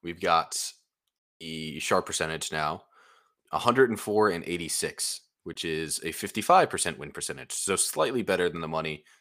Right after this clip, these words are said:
by two games, which jumps it up to that fifty-five percent. And this is not one that I think would ever regress. I think it's gonna consistently stay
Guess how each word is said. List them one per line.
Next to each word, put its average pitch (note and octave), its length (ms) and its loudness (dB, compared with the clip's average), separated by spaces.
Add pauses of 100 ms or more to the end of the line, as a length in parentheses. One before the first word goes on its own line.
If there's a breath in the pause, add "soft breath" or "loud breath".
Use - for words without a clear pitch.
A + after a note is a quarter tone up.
(240 soft breath)
by D#2 100 -2
two F2+ 220 -6
games, D#2 540 -4
which D#2 280 -10
jumps D#2+ 260 -4
it D#2+ 80 -2
up D#2 140 -4
to E2+ 80 -4
that D2 160 -6
fifty-five D#2 420 -6
percent. C#2+ 340 -10 (480)
And E2+ 460 -2 (120)
this C#3 260 4
is F3 160 2
not D3 180 8
one B2 180 4
that G#2+ 100 6
I F#2 80 6
think - 300 -4
would D#2+ 180 -6 (100)
ever E2 260 -2
regress. D#2 440 -4
I E2 100 -6
think F2 220 -6
it's - 160 -6
gonna E2+ 180 0
consistently F2 680 -4
stay F2+ 640 -2